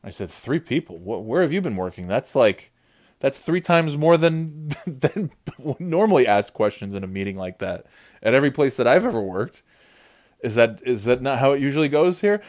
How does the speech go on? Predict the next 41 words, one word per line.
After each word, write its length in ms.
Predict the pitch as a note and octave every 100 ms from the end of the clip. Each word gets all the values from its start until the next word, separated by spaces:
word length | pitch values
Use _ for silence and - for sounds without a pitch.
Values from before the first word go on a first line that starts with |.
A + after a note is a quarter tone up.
| -
"Oh, 120 | D3 F3
no. 320 | C#3+ E2+ - _ _ _ -
People 240 | G#3+ F#3+
are 80 | D3
usually 300 | C#3 B2+ A#2+
much 360 | A2 B2 D3 -
more 200 | A#2 G#2+
engaged. 520 | F#2 F#2 F2+ F2+ -
They 140 | G#2+
ask 180 | A2+ A2
much 340 | A2+ C3+ - A#2
more, 300 | G#2 F2+ -
many 340 | B2 D#3 D#3+
more 180 | C3+ G#2
questions 680 | - F#2 - F2+ E2 - - -
in 120 | G#2
this 140 | G2
type 240 | - G2+ F#2
of 120 | F2
meeting." 260 | F2+ E2+ -
"Oh, 300 | A#2 G2+ F2 _ _ - _ _ -
well, 240 | B2+ C#3+
okay 300 | D3 D#3+ F3+
then. 180 | C#3 G2+
I 80 | G2
guess, 380 | A#2 A2+ - A#2
uh, 480 | A#2+ A#2 A2 A2 F2
you 120 | A2+
know, 180 | G#2 G#2+
I 60 |
guess 160 | A#2 B2
a 60 | G#2+
dummy 300 | A#2+ B2 B2
like 220 | B2 A#2+
me, 340 | C#3+ A#2+ B2 _ _ _ _ _ _ _ _
even 220 | A2 G#2+
though 100 | A2
I 120 | G#2+ G#2+
was 180 | G2
using 380 | G#2+ A2 A2 G#2
the 320 | G#2+ A2 G#2+